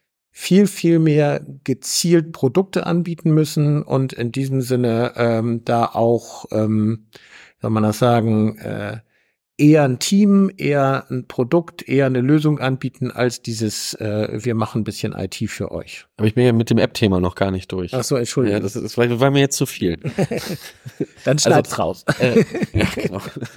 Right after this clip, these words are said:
Speaker 2: <laughs> Machen wir ja nicht eigentlich. Ähm, ja, also ich glaub, äh, das mit der App, boah, äh, das ist, ich hab mich, ich wundere mich eigentlich immer, dass das, ähm, zumindest in dem Fokus, wie ich ihn erlebe,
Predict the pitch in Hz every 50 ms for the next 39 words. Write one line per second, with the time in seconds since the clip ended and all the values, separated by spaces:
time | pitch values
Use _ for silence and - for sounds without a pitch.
0 | - - - - _ _ _ _ - - - _ 101 104 113 104 92 87 87 82
1 | 90 90 92 - - _ - - 92 - - - - _ _ - - _ _ _
2 | _ _ - 196 208 151 - - 110 113 107 104 107 107 107 - - - - _
3 | 107 127 135 - 101 107 120 120 - - 127 123 127 - - - 123 110 110 107
4 | - 120 110 117 110 110 113 113 - - - _ _ _ _ - 98 95 98 98
5 | 104 - 101 104 104 101 101 98 - - 117 - - - - 107 104 - 117 -
6 | 123 110 - - - - - - _ _ _ _ _ _ _ - 104 110 123 156
7 | 190 160 104 107 104 - - 95 104 110 120 117 104 - - 110 120 117 117 123
8 | 120 123 117 - - - 107 110 - - - 117 113 - - - - - - -
9 | - - - - - 90 117 101 107 110 110 110 110 110 104 107 107 101 104 104
10 | - - - - 110 107 123 123 113 - - - 107 107 110 104 104 107 101 -
11 | - 139 147 - _ _ _ _ - - - 131 123 - 135 117 - - 104 -
12 | 139 143 - 147 139 131 123 123 123 131 131 123 123 120 120 120 117